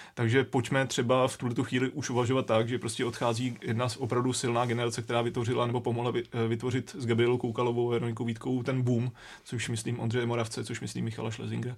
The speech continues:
Jaroslav Soukup už je samozřejmě, eh, pár let, eh, policistou v civilu, takže ten už je jakoby mimo, ale, eh,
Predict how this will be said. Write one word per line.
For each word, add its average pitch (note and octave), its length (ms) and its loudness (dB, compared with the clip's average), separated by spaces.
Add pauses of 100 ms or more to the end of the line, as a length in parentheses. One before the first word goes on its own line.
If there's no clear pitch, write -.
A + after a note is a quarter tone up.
(440)
Jaroslav A#2 360 -2
Soukup A#2 300 -2
už A#2 80 -10
je - 80 -8
samozřejmě, A#2+ 480 -4 (640)
eh, E3 40 0 (200)
pár A#2 280 0
let, A#2+ 220 0 (140)
eh, B2+ 140 -4
policistou B2 600 0
v A2 80 -6
civilu, B2+ 380 0 (320)
takže A#2+ 560 2
ten B2 160 0
už A#2 140 0
je C3 60 4
jakoby B2 500 0 (160)
mimo, B2 420 0
ale, C3+ 280 8 (340)
eh, - 40 -10